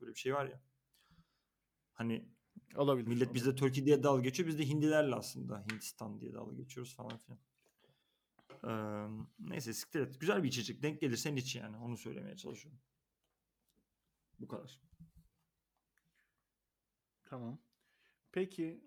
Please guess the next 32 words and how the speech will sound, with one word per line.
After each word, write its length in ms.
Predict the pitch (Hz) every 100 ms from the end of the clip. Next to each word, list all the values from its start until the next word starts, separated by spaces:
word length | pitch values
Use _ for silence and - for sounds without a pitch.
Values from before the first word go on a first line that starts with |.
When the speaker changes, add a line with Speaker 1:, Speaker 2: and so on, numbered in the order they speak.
| 151
Speaker 2:
e, 80 | 135 139 143 139 131 120 95 - 113 127
yine 320 | 160 208 190
bazı 400 | 190 190 196 180
haberlerim 580 | 185 180 185 185 196 147
var 280 | 139 - - _ _ _
Çağatay. 440 | - 120 120 139 190 _ _ -
Speaker 1:
Buyur 180 | 139 110
abi. 220 | 104 104 190 - _ -
Çok 140 | -
merak 140 | - 196
Speaker 2:
Bu 100 | 208
Speaker 1:
ediyorum. 240 | 180 143
Speaker 2:
birkaç 280 | 185 226 214
gün 120 | 202
eski 320 | 208 - 185
aslında 520 | 127 - 120 139 170 -
ama 320 | 160 165 160
ilgimi 300 | 160 151 165
çektiği 260 | 165 - 160
için 140 | 160
koymak 340 | 147 147 156 -
istedim. 360 | - 113 180 - - - - - - _ -
Britney 300 | 196 226 226
Spears 460 | 220 233 220 208
yüz 240 | 180 202 196
metreyi 600 | 196 180 156 175 185 175
beş 200 | 190 -
nokta 260 | 170 180
doksan 300 | 165 160 170
yedi 240 | 175 175 170
saniyede 520 | - 151 151 151 180
koştuğunu 600 | 160 147 - 160 156 156